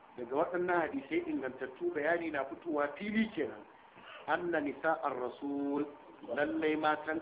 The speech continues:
Annabi, wa sallallahu alaihi wasallam, wa nisa'ar Sahaba da kuma matan sahabbai, kunna yasturna wujuhahunna, suna rufe fuskokinsu kenan, idza kharajna fi ba'di hawaijihinna, in za su fita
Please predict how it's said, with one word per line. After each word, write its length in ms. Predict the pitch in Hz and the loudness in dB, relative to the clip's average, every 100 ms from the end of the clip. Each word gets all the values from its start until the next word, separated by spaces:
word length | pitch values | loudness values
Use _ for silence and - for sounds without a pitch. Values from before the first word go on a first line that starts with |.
| 151 | -4
Annabi, 400 | 127 123 127 - - - - - | -4 -2 -4 -6 -18 -20 -20 -12
wa 160 | 107 135 | -2 0
sallallahu 400 | 135 - 139 135 | -2 -6 -8 -4
alaihi 200 | 123 110 | -4 -6
wasallam, 300 | - 117 - - - - | -6 -6 -8 -14 -20 -8
wa 180 | 110 135 | -2 0
nisa'ar 500 | 135 - 156 151 147 - | 0 2 2 4 0 -4
Sahaba 420 | 131 147 147 131 | -2 2 4 2
da 80 | 123 | 0
kuma 260 | - 147 147 | -6 -4 0
matan 360 | 151 151 160 156 | 0 0 -4 -6
sahabbai, 480 | 139 120 - 175 151 - - - - - | -8 -8 2 2 2 -8 -18 -20 -16 -6
kunna 300 | 147 151 151 | -2 0 0
yasturna 600 | 135 131 - 147 147 147 | 0 -2 -6 -8 -4 -2
wujuhahunna, 960 | 131 120 147 139 120 147 156 143 135 135 - - - - - | -2 -2 -4 -2 -4 -2 -2 0 0 -2 -8 -20 -20 -20 -8
suna 280 | 147 147 135 | -4 0 0
rufe 220 | - 123 - | 0 -4 -8
fuskokinsu 720 | 156 - 151 147 160 151 143 | -10 -6 -6 -4 -4 -6 -8
kenan, 480 | - 120 120 190 262 - | -6 -4 2 2 0 -4
idza 320 | 135 123 147 147 | -6 -2 -2 -2
kharajna 440 | 127 151 165 147 - | -4 -4 -4 -6 -4
fi 160 | 143 | -6
ba'di 380 | 139 165 165 160 | -4 -4 -2 -4
hawaijihinna, 880 | - 131 135 139 147 123 113 113 - - - - - | -4 -2 -2 -2 -4 -6 -10 -10 -12 -16 -18 -16 -10
in 200 | 131 143 | -8 -4
za 160 | 147 156 151 | 0 0 0
su 80 | - | -8
fita 480 | 120 - 175 196 | -10 0 6 6